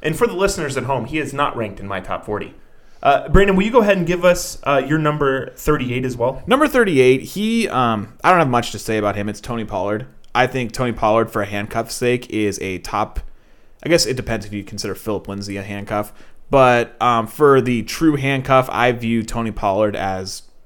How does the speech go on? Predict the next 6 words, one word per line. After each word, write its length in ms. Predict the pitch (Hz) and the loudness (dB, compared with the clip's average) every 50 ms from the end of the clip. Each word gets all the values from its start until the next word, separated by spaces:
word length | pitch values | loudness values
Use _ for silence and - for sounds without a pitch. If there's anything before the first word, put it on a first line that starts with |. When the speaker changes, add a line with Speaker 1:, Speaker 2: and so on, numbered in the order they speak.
| - | -10
Speaker 2:
a 80 | - 110 | -10 -8
top 260 | - - 107 95 - - | -4 -2 -2 -2 -2 -4
three 220 | - 104 101 95 | -8 -8 -8 -8
handcuff. 560 | 95 95 95 98 - - 98 98 101 - - - - | -8 -8 -8 -10 -8 -6 -6 -6 -6 -8 -12 -16 -12
Uh, 200 | 87 95 92 92 | -10 -10 -10 -10
he 600 | 90 - 113 113 110 107 107 104 104 101 95 - | -8 -8 -6 -6 -4 -4 -4 -4 -4 -6 -8 -12